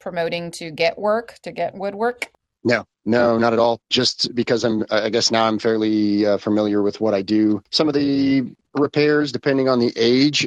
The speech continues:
Speaker 2: of the piece that I might be working on, some of those can be a little intimidating 'cause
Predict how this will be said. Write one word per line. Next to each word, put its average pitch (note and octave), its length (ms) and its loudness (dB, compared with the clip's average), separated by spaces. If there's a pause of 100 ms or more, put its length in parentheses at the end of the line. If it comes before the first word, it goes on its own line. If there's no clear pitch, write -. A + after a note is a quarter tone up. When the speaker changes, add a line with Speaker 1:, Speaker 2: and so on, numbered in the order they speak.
Speaker 2:
of C#3+ 200 0
the C#3+ 100 0
piece D#3+ 380 -6
that E3 100 -8
I D#3+ 60 0
might D#3+ 180 -2
be D#3+ 100 2
working F3 360 2
on, F3+ 200 2
some F#3+ 200 0
of F#3 80 2
those F3+ 200 2
can E3 140 0
be D3+ 100 4
a C#3 60 4
little B2+ 220 2
intimidating A#2+ 580 0
'cause A2+ 300 -2